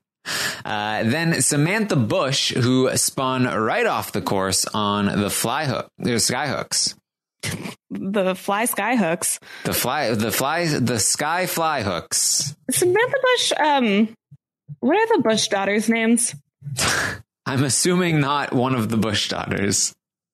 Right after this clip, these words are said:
Speaker 2: Oh, Jenna is what I'm thinking of. Jenna Bush. Um, yeah, I don't know. To me, Samantha and Jenna are similar names. I didn't think
Speaker 1: Okay.
Speaker 2: she was one of the Bush daughters. I was just wondering if she had the same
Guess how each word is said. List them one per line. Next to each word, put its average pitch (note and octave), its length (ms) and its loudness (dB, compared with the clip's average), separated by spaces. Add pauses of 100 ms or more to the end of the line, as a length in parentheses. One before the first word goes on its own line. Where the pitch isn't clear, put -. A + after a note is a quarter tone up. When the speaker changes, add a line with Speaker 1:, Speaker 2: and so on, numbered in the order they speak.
(120)
Speaker 2:
Oh, G#3+ 140 2
Jenna F#3+ 640 2
is F#3 120 2
what F#3 100 0
I'm E3+ 120 2
thinking F3 300 -2
of. F3 260 0 (100)
Jenna F#3+ 220 0
Bush. - 460 -2 (160)
Um, F#3+ 480 2 (380)
yeah, D#4+ 360 2 (380)
I C#4+ 100 2
don't A3+ 140 4
know. F3 220 2
To A3+ 180 0
me, B3 260 4
Samantha G#3+ 420 2
and F#3+ 160 4
Jenna E3+ 220 2
are D#3+ 260 0
similar D#3+ 360 0
names. E3 460 -2 (1000)
I B3+ 80 0
didn't F4 200 2
think - 140 -2
Speaker 1:
Okay. - 140 0
Speaker 2:
she A#3+ 60 0
was G#3 280 2
one F#3+ 140 2
of E3+ 80 -2
the E3 80 0
Bush E3 220 -2
daughters. D#3+ 320 0
I F3+ 100 2
was F3 100 0
just F#3+ 140 2
wondering G3 180 0
if F3+ 60 -2
she - 80 0
had E3+ 140 -2
the F3+ 80 0
same F3 440 0